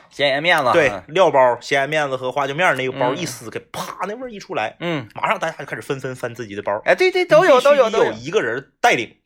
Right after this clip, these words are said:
Speaker 1: 嗯。
Speaker 2: 在火车上有两样东西是最丧心病狂的，
Speaker 1: 嗯。
Speaker 2: 一个是碗面，
Speaker 1: 嗯。
Speaker 2: 一个是黄瓜。
Speaker 1: <laughs>
Speaker 2: 就那个黄瓜，平时你都不知道黄瓜是啥味儿。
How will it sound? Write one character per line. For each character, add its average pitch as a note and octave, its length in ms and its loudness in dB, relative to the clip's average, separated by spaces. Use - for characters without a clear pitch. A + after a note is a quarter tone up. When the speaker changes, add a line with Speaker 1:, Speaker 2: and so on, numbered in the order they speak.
Speaker 1:
嗯。 D#3 280 -2
Speaker 2:
在 C4 140 4
火 G2 240 -4
车 C#3 180 -4
上 D3+ 120 -4
有 D#3+ 100 -4
两 C#3+ 260 -2
样 B2 160 -4
东 F2 220 -12
西 F2+ 100 -14
是 A2 120 -12
最 C#3+ 140 -6
丧 B2 200 -2
心 G#2+ 100 -12
病 A2 120 -12
狂 D#2 200 -14
的， - 160 -16
Speaker 1:
嗯。 B2 220 -12
Speaker 2:
一 A#2+ 180 -12
个 D3+ 120 -2
是 C#3 120 -6
碗 G2 220 -2
面， A2+ 320 -8
Speaker 1:
嗯。 D#3 340 -4
Speaker 2:
一 B2 60 -8
个 B2+ 80 -6
是 C3+ 80 -4
黄 E2 320 -6
瓜。 - 220 2
Speaker 1:
<laughs> G#3 460 2
Speaker 2:
就 E4 100 2
那 F#4 80 0
个 F4+ 80 2
黄 D3 460 0
瓜， C#4+ 120 4
平 C4 240 -4
时 A3+ 180 -4
你 C3 200 -8
都 D#3 160 -2
不 F3+ 220 -12
知 F3 100 -10
道 G3+ 100 -6
黄 F#2+ 360 -8
瓜 B2 80 -2
是 A#2 100 -6
啥 F2+ 140 -6
味 F2+ 80 -6
儿。 F#2 100 -10